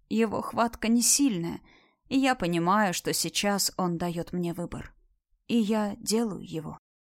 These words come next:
Опускаюсь спиной к Хантеру, моя голова покоится на его руке,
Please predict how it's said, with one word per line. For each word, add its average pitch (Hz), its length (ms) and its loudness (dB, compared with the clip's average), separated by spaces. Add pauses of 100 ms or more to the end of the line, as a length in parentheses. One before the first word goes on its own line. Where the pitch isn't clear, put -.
(640)
Опускаюсь 214 560 2
спиной 214 380 2
к - 100 -14
Хантеру, 214 680 0 (280)
моя 208 320 4
голова 208 400 4
покоится 233 640 2
на 226 80 4
его 226 240 2
руке, 233 460 -2